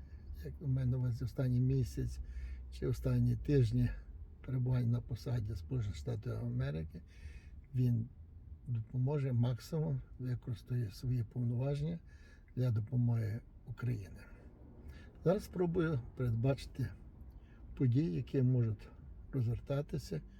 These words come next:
ближчі тижні, місяці.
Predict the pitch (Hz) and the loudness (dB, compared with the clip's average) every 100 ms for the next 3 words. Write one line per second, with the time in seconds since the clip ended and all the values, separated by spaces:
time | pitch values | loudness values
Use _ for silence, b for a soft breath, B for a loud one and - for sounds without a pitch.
0 | B B B B B - 131 113 - 110 | B B B B B 4 6 6 -2 -8
1 | - 139 131 160 156 127 - - - - | -2 0 0 0 0 -2 -8 -20 -20 -18
2 | - - - - - - 123 107 131 107 | -18 -18 -18 -18 -18 -2 0 2 -2 -6
3 | 123 | -6